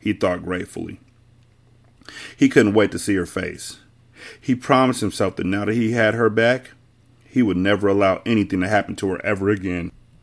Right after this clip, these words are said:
He left his car at the entrance, causing the security guard to approach him. "Sir, you need to move your car. You can't park it here."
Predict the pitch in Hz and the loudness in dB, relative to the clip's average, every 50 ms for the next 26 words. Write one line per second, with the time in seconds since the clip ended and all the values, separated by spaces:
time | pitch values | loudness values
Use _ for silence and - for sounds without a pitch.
0 | _ _ _ _ _ _ _ _ _ - - - - - - - - - 160 151 | _ _ _ _ _ _ _ _ _ -20 -20 -20 -20 -20 -20 -20 0 4 6 8
1 | 143 135 131 - - 107 - - - 127 113 101 92 - - - 101 101 98 92 | 8 6 4 2 0 -6 -4 2 4 6 6 6 4 2 -2 -4 -2 -2 -2 -2
2 | - 90 87 87 - - - - - _ _ _ _ _ _ _ _ - - - | -4 -6 -10 -10 -10 -14 -16 -16 -18 _ _ _ _ _ _ _ _ 0 4 6
3 | 135 131 120 110 101 95 - 98 - - 123 107 95 92 90 95 92 90 87 92 | 6 6 6 2 -2 -4 -4 -6 -2 2 2 2 2 2 0 0 0 0 -2 -4
4 | 87 85 - - 107 92 85 - - - 85 - - _ _ _ _ _ _ _ | -6 -6 -4 0 0 0 0 -2 -6 -12 -14 -14 -18 _ _ _ _ _ _ _
5 | _ _ _ _ _ _ _ _ _ _ _ _ _ _ _ _ _ - - - | _ _ _ _ _ _ _ _ _ _ _ _ _ _ _ _ _ -20 -16 -8
6 | - - 113 107 120 143 147 - - - - - - - - - - - 107 117 | -2 2 4 4 4 4 2 -4 -10 -12 -12 -12 -14 -18 -20 -18 -6 2 4 6
7 | 123 113 113 113 110 113 104 92 95 95 - 120 107 87 - - - - _ _ | 6 6 6 6 6 6 6 6 2 2 4 4 4 4 2 0 -8 -16 _ _
8 | _ _ _ _ _ - - - - 135 117 107 - 117 104 92 - - - 85 | _ _ _ _ _ -14 -14 -6 -2 0 0 0 0 0 0 0 -2 -4 -10 -12
9 | 80 80 - | -12 -14 -16